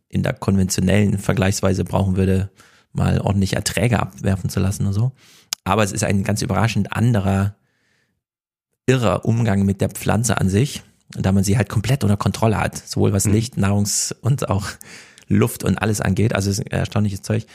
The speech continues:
Speaker 1: Vielleicht verlagere ich Teile in den, ähm, Salon, so dass wir dann im Anschluss daran Ende März mal diese Bundestagsdebatte zum Thema Ernährung, das ist echter Halligalli.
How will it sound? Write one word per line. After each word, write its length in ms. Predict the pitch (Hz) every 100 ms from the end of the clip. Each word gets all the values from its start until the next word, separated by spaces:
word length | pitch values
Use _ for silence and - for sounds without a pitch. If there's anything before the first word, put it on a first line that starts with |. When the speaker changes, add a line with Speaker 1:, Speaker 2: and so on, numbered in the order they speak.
| -
Speaker 1:
Vielleicht 200 | - 127 -
verlagere 260 | 131 143
ich 140 | 139 -
Teile 300 | 135 139 131
in 100 | 120
den, 320 | 117 117 -
ähm, 460 | - 107 107 107 107 _ _ _ _ _ _ _ -
Salon, 440 | 98 98 107 135
so 100 | 117
dass 200 | 104 104
wir 60 | 104
dann 180 | 104 -
im 120 | 104
Anschluss 400 | - 120 107 -
daran 520 | 101 110 107 104 101 - _
Ende 300 | 101 107 104
März 460 | 98 95 107 - -
mal 200 | 95 98
diese 180 | 98
Bundestagsdebatte 1080 | 95 107 120 - 92 - - 87 90 - 92
zum 180 | - 92
Thema 220 | 95 101
Ernährung, 560 | - 92 98 101 107 107
das 180 | 101
ist 100 | 101 -
echter 220 | 113 104
Halligalli. 520 | 98 101 98 98 123